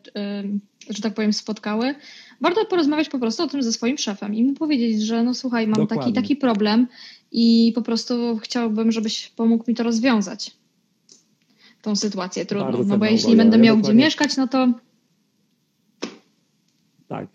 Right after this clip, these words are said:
Speaker 2: to muszę wracać.
Speaker 1: Tak, to muszę wracać na przykład. Także oni,
Speaker 2: Tak,
Speaker 1: oni
Speaker 2: ja miałem
Speaker 1: pomagają często, także wiesz.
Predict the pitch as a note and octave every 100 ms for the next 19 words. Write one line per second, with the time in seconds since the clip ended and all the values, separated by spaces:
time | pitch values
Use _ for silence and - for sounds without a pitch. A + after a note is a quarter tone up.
0 | - - F3+ E3+ D#3 C#3+ D3 D3+ - -
1 | - - - _ _ _ _ - C#4 A#3+
2 | B3 D4+ D4 D#4 B3+ D4 B3+ D4 - D4
3 | A3 A#3+ - G#3 G#3 B3 A#3+ B3+ C#4 D4
4 | D4+ - D#4+ F#4 D#4 D#4 E4+ C#4 A3 G#3+
5 | G3+ F#3 F#3+ G3 G3 A3 A#3+ A#3+ G3 F#3+
6 | -